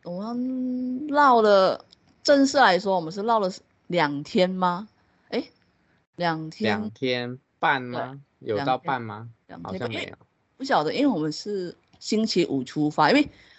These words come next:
Speaker 1: 因为诺，呃，还要上课，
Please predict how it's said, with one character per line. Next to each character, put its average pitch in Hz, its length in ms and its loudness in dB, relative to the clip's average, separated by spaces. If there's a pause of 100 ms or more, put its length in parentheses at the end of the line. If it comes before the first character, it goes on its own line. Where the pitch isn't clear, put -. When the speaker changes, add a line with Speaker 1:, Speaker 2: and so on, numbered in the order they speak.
(160)
Speaker 1:
因 240 100 4
为 294 100 4
诺， 247 680 4 (600)
呃， 170 280 4
还 160 120 2
要 160 100 4
上 175 300 -2
课， - 340 -6